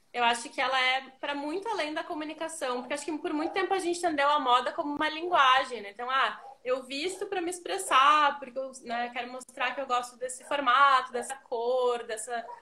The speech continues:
as histórias que a minha roupa conta, né? E eu acho que hoje em dia, com essa aproximação da moda com a realidade, a gente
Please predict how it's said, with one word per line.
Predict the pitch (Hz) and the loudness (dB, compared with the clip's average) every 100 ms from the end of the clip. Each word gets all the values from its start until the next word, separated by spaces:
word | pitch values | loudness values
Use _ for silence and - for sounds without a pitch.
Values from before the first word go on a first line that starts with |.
| - | 0
as | 247 | 0
histórias | 262 - 254 269 285 | 0 4 6 6 2
que | - | -4
a | 262 | -6
minha | 247 | -4
roupa | 247 240 269 | -4 -4 -6
conta, | - 220 226 - | -4 -4 -6 -10
né? | 196 - - _ | -18 -20 -20 _
E | 254 | 0
eu | 269 | 2
acho | 285 - | 2 0
que | 349 | 0
hoje | 302 330 | 0 2
em | 349 | -2
dia, | 277 262 330 392 | -2 -2 -2 0
com | 285 | 0
essa | 277 | 0
aproximação | 302 320 330 330 311 311 269 277 | -2 -2 -4 0 0 0 -2 2
da | 311 | 0
moda | 254 240 269 | 2 -2 -2
com | 269 | -2
a | |
realidade, | 254 240 240 226 202 226 294 | -2 -2 -2 2 4 4 0
a | 330 | -6
gente | 277 277 | -10 -12